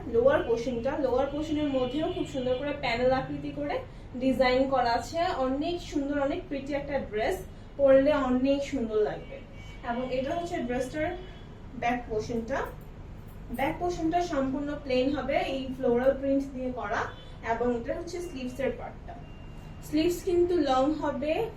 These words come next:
ফুল ফ্লোরাল প্রিন্ট করা, এবং নিচনে এভাবে ড্রেসটার নিচের সাইডে যেমন কাজ করা, সেভাবে নেটের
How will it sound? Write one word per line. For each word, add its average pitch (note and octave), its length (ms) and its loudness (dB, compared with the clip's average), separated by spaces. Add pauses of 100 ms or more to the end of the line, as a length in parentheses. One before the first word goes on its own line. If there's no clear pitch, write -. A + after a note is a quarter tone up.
(140)
ফুল C4+ 220 -4 (260)
ফ্লোরাল C4 400 4
প্রিন্ট D4 320 2
করা, D#4 220 2 (120)
এবং B3 200 -2
নিচনে A#3+ 320 -4
এভাবে C4+ 360 0 (300)
ড্রেসটার D#4 460 2
নিচের C#4 320 2
সাইডে D4 360 0
যেমন C#4+ 300 0
কাজ C4+ 260 0
করা, E4 240 0
সেভাবে C#4+ 420 2
নেটের B3 320 -2